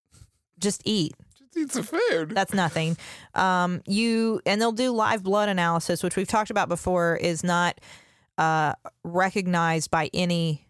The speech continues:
Speaker 1: legitimate labs as a, as a real thing that you do. And they'll, they'll look at your blood and tell you that you have all these problems, and then they'll do this two-week thing, and then they'll look at your blood again and tell you that they fixed it.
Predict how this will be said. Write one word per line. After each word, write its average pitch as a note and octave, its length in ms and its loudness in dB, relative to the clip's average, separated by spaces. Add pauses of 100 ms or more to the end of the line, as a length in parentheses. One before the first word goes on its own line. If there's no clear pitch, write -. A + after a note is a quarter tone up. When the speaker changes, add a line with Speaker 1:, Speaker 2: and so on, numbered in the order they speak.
(280)
Speaker 1:
legitimate E3+ 560 0
labs C#3+ 640 0
as D#3 200 0
a, D#3 160 -2 (140)
as D#3 160 0
a D3+ 80 0
real D#3 260 -2
thing D3+ 440 -4 (160)
that D#3+ 200 -4
you D3+ 120 0
do. - 280 -2
And E3+ 140 2
they'll, E3+ 180 2
they'll F3 240 0
look G#3 200 0
at G#3 60 -2
your F#3 120 2
blood F3+ 340 2
and E3+ 120 0
tell F3+ 160 2
you E3+ 180 2
that D#3+ 120 0
you D#3+ 80 0
have E3 220 2
all D#3+ 100 2
these D3+ 160 -2
problems, F3 640 2
and E3 280 0
then E3 160 2
they'll D#3+ 140 2
do D#3+ 280 0
this D#3+ 220 -2
two-week E3 380 0
thing, D#3+ 420 0 (360)
and E3+ 160 0
then E3 80 2
they'll D#3+ 120 2
look D#3+ 120 2
at - 60 -14
your E3 120 0
blood D#3 200 0
again D3+ 200 0
and D3+ 80 0
tell D3+ 140 0
you D3+ 60 0
that D#3 100 0
they - 100 0
fixed - 360 -4
it. A1 160 -4